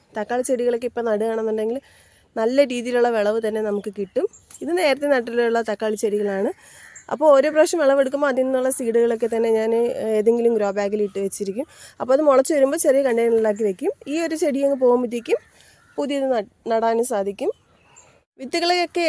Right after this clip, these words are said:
ഇടയ്ക്കിടയ്ക്ക് തന്നെ നമ്മൾ പാവുകയാണെന്നുണ്ടെങ്കിൽ നമുക്ക് ഒരു ചെടിക്ക്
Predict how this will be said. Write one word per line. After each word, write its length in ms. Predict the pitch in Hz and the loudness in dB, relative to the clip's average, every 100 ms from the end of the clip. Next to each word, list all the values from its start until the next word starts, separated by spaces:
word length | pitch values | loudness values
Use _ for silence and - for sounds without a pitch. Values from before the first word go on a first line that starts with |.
| 262 | 6
ഇടയ്ക്കിടയ്ക്ക് 480 | 294 311 330 320 311 | 4 4 0 0 2
തന്നെ 180 | 294 294 269 | 4 4 4
നമ്മൾ 180 | 262 269 262 | 4 2 2
പാവുകയാണെന്നുണ്ടെങ്കിൽ 1000 | 240 247 254 240 233 226 214 214 220 247 277 - _ _ _ _ - | 2 2 2 2 0 0 0 0 0 -2 -4 -10 _ _ _ _ -8
നമുക്ക് 260 | 214 214 254 247 | -6 -4 0 4
ഒരു 80 | 233 254 | 4 2
ചെടിക്ക് 360 | 214 220 220 | 0 0 -2